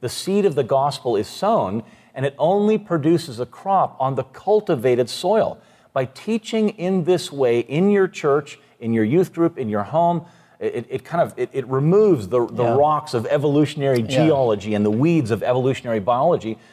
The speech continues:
Speaker 1: so that the soil in people's hearts is prepared to receive the gospel, and they grow.
Speaker 2: Mm-hmm, yeah. You know, by teaching biblical truths along with apologetics, biblical truths take root and grow in people's lives.
Speaker 1: Yeah, yeah.
Speaker 2: Uh, in Proverbs, twenty-two six comes to mind again, "Train up a child in the way he should go, and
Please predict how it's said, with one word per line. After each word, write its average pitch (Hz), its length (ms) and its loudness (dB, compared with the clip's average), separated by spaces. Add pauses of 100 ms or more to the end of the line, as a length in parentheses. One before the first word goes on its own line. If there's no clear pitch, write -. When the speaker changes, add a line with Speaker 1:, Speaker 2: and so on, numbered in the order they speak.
(120)
Speaker 1:
so 151 140 -4
that 127 180 -2
the 123 80 -8
soil 175 640 0
in 127 140 -6
people's 139 360 -4
hearts 175 360 -2
is 117 100 -12
prepared 131 520 0
to 123 80 -6
receive 110 340 -6
the 113 80 -4
gospel, 123 400 -4
and 101 180 -4
they 98 80 -4
grow. 131 260 2
Speaker 2:
Mm-hmm, 123 360 -4
yeah. 123 220 -4 (320)
You 156 120 0
know, 151 100 0
by 151 140 2
teaching 190 420 0
biblical 170 360 0
truths 160 440 -4
along 143 460 2
with 160 200 0
apologetics, 123 840 -2 (240)
biblical 160 340 -2
truths 160 420 -4
take 147 220 -4
root 156 300 0
and 123 200 -4
grow 151 240 2
in 120 100 -2
people's 139 320 -6
lives. 135 260 0
Speaker 1:
Yeah, 165 200 0 (200)
yeah. 135 120 0
Speaker 2:
Uh, 104 460 -10
in 123 120 -12
Proverbs, 160 480 0
twenty-two 147 340 -2
six 170 240 -4
comes - 220 -6
to 147 60 -4
mind 131 240 0
again, 135 420 -2
"Train 147 260 -2
up 151 100 -2
a 165 60 -4
child 139 320 0
in 143 80 -2
the 135 80 0
way 131 140 2
he 151 60 2
should 147 200 -8
go, 139 220 2
and 135 240 -6